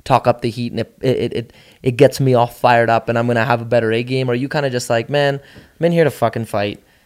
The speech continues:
The, the whole kinda scheme of marketing myself up to be someone and trying to get inside that guy's head, do you not bother to do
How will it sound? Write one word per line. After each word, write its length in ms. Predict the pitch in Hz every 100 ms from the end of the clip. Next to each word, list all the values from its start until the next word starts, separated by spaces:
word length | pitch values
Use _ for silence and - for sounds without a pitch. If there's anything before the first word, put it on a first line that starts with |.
| _ _ _ _
The, 240 | - 131 127
the 140 | 127
whole 300 | 135 147 143
kinda 580 | 139 131 131 127 120 117 - _
scheme 500 | - - 127 127 127
of 120 | 117 120
marketing 420 | 120 117 117 120
myself 460 | 113 110 117 110
up 180 | 113 110
to 120 | -
be 180 | 110 113
someone 380 | 107 113 113 110
and 100 | 107
trying 140 | 113
to 60 | 113
get 140 | 107
inside 260 | 98 110 104
that 220 | 101 104
guy's 200 | 110 104
head, 340 | - 107 110 113
do 80 | 131
you 40 |
not 220 | 131 120
bother 260 | 113 117 117
to 80 | 110
do 220 | 117